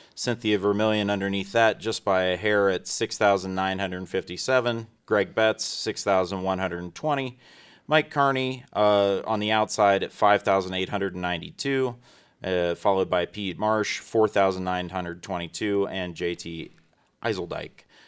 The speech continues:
uh, at four thousand five hundred and fifty-four. So within that, uh, framing, you could vote for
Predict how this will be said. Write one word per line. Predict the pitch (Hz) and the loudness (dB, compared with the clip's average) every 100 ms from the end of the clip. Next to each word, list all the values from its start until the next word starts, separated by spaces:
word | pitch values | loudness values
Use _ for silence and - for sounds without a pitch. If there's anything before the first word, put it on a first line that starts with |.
| _ - | _ -2
uh, | 90 85 78 | 2 2 2
at | 87 - | -2 0
four | 104 | 0
thousand | 98 95 87 90 85 | 2 2 0 -4 -6
five | 92 90 90 | 0 0 0
hundred | 87 82 | -4 -8
and | 82 | -8
fifty-four. | 80 76 78 - 82 - - _ _ - - - - | -10 -10 -12 -12 -12 -12 -16 _ _ -20 -20 -20 -12
So | - 139 131 127 - | 2 4 6 4 -2
within | 143 143 143 202 190 | 0 0 2 0 2
that, | 160 151 - _ - | 2 2 -2 _ -4
uh, | 120 110 104 | -2 0 -2
framing, | - 185 170 120 117 | 0 0 2 -2 -4
you | 131 | -10
could | 123 135 | -6 -2
vote | 113 139 143 | 4 4 2
for | 123 123 123 127 | 2 4 2 0